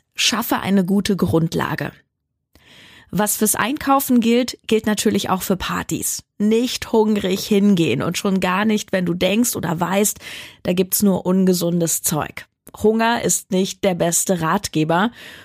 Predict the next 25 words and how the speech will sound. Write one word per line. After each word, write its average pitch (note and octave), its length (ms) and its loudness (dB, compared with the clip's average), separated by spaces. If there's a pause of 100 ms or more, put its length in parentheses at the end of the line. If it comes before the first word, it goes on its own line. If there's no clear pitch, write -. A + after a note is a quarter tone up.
(200)
Und G#3 120 2
wenn G#3 160 2
wir A3 120 2
zu - 280 0
ausgehungert G3 760 0
sind, A#3 460 2
du E3+ 100 -2
weißt F3+ 380 0
es, F#3+ 260 -2
dann E3 220 -4
kommen G3+ 240 2
wir F3+ 80 2
schnell F3+ 340 0
an E3+ 120 0
den E3 160 2
Punkt, F3 380 0
wo D#3+ 280 2
uns - 340 -2
alles D3+ 460 -2
egal D#3+ 580 2
wird. C#3 300 -2 (120)
Hauptsache, F3 680 0
es - 240 0
gibt - 260 -2
Essen. - 440 -4